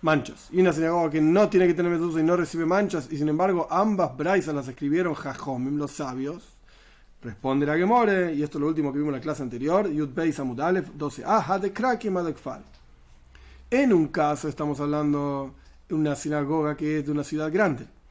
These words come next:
Por cuanto es de una ciudad grande y viene mucha gente de diferentes lugares, etcétera, no tiene un dueño. La sinagoga le pertenece a todas las personas del mundo que vienen a participar en la sinagoga, que vienen a rezar, etcétera. Entonces, en ese caso,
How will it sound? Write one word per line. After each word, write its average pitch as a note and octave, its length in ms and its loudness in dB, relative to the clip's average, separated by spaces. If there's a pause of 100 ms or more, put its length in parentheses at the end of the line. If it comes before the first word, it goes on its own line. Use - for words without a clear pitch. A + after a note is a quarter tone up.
(200)
Por C3 140 -8
cuanto F#3 260 0
es E3+ 40 0
de E3 40 2
una D#3 100 0
ciudad D3+ 240 -2
grande D#3+ 340 0
y - 20 2
viene D3+ 180 2
mucha E3+ 320 -2
gente F3+ 320 0
de D3 60 0
diferentes D#3+ 340 -4
lugares, C#3+ 340 -2
etcétera, F3 360 -4
no G3 100 0
tiene B3+ 340 0
un F#3 280 4
dueño. A#2+ 420 2 (1400)
La D3+ 80 -8
sinagoga G#3+ 360 4
le G3 80 6
pertenece G#3 340 2
a G3+ 40 -2
todas A3 160 4
las G3+ 80 6
personas G3+ 380 2
del D#3 100 4
mundo D3+ 260 2
que E3 120 2
vienen F3 200 4
a E3 80 -2
participar E3 460 -2
en F#3 80 2
la G3 80 -2
sinagoga, A3 500 0 (160)
que C#3 120 -12
vienen C#3 160 -6
a D3 60 -4
rezar, G#3 360 -2
etcétera. - 400 -4 (600)
Entonces, B2 240 -6
en C#3 80 0
ese F#3+ 240 0
caso, F#3 580 0